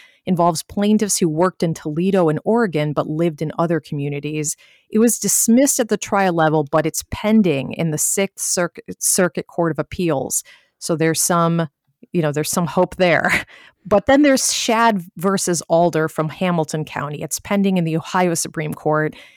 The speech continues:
It involves a Blue Ash resident whose home office is in Cincinnati. Oral arguments for that case haven't been scheduled yet, but that's really the case that we'll all be watching because its outcome most likely will determine the fate of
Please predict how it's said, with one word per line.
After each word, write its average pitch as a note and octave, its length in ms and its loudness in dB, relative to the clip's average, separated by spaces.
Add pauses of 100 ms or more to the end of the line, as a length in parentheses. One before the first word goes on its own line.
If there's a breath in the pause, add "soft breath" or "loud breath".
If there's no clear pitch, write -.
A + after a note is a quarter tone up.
(160 loud breath)
It A3 140 2
involves F#3 400 4
a E3+ 40 4
Blue E3+ 380 2
Ash F3 320 2
resident D3 480 -2
whose D#3 300 -2
home E3+ 420 0
office D#3+ 480 0
is D3+ 140 -6
in D3+ 140 -4
Cincinnati. D3+ 960 -4 (400 soft breath)
Oral G3 240 4
arguments E3+ 420 2
for - 100 -6
that D#3+ 140 0
case D#3+ 280 -2
haven't F3 360 -2
been D#3 160 -2
scheduled C#3+ 560 -6
yet, D3+ 240 -2
but C#3+ 180 -6
that's G#3+ 320 0
really G#3 300 0
the F3 120 -4
case D3 540 -6 (320 loud breath)
that D#3 200 0
we'll F#3 260 2
all E3 240 2
be D3+ 140 -2
watching D#3 600 0
because D3 480 -6 (400)
its - 280 0
outcome F3 500 0
most F#3+ 500 2
likely E3+ 760 -2 (300 soft breath)
will E3+ 100 0
determine E3 460 0
the D#3 60 -2
fate D3 420 -2
of D3 180 -8